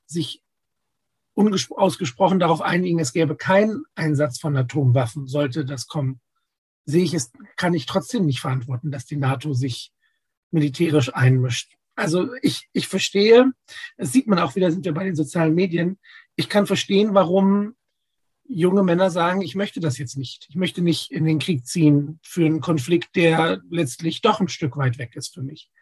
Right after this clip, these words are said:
Ob das jetzt ein Bündnis von vor siebzig Jahren ist eben oder nicht. Und das muss man auch respektieren. Und ich weiß genau, sofern ich war, ich habe da auch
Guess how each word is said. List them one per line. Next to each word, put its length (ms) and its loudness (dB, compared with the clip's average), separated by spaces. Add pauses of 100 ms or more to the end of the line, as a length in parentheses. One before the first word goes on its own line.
(460)
Ob 200 -6
das 200 -4
jetzt 240 0
ein 100 4
Bündnis 360 2
von 180 0
vor 120 2
siebzig 340 -4
Jahren 220 4
ist 280 -4
eben 260 -4 (100)
oder 180 2
nicht. 380 2
Und 140 -2
das 160 -2
muss 200 0
man 300 0 (480)
auch 220 -2
respektieren. 960 2 (600)
Und 400 2
ich 180 -8
weiß 240 0
genau, 720 -2
sofern 400 -2
ich 160 -6
war, 200 0
ich 120 -6
habe 140 -4
da 160 -4
auch 280 4